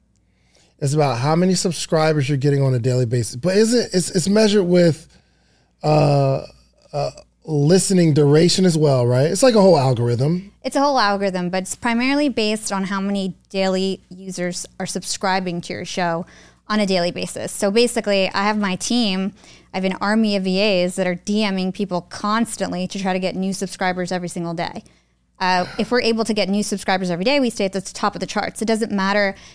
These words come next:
Speaker 2: if I had a slow month and didn't get a lot of downloads. It matters how many new subscribers you're getting every day.
Speaker 1: You have a team of V As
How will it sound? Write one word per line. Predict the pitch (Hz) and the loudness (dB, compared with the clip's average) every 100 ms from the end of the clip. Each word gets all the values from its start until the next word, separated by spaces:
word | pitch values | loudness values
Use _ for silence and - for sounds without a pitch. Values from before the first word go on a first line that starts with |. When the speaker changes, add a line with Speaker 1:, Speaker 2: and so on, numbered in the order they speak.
| - | -10
Speaker 2:
if | 208 | -4
I | 196 | 0
had | 190 | 0
a | 185 | -2
slow | - 208 | 0 2
month | 226 214 214 208 | 2 2 0 -2
and | |
didn't | 185 185 | -4 -2
get | 190 180 | -2 -2
a | |
lot | 175 175 | -2 -2
of | 175 | -2
downloads. | 180 196 202 196 190 - - _ - | -2 -2 -2 -2 -4 -8 -18 _ -6
It | |
matters | 202 208 202 | -2 -2 -2
how | 214 | -2
many | 208 196 | 0 0
new | 190 190 208 | 2 0 0
subscribers | - 185 - 185 185 175 180 | -2 -6 -2 0 0 -2 -4
you're | |
getting | 180 170 156 | -6 -6 -6
every | 160 170 | -8 -8
day. | - - - _ _ _ _ _ _ _ _ _ _ _ _ _ _ _ _ - | -10 -14 -20 _ _ _ _ _ _ _ _ _ _ _ _ _ _ _ _ -2
Speaker 1:
You | 180 | 6
have | 277 285 | 6 6
a | 220 | 4
team | - 220 214 | 2 2 2
of | 165 | 4
V | 175 156 | 4 4
As | 117 113 139 - | 2 -2 -6 -8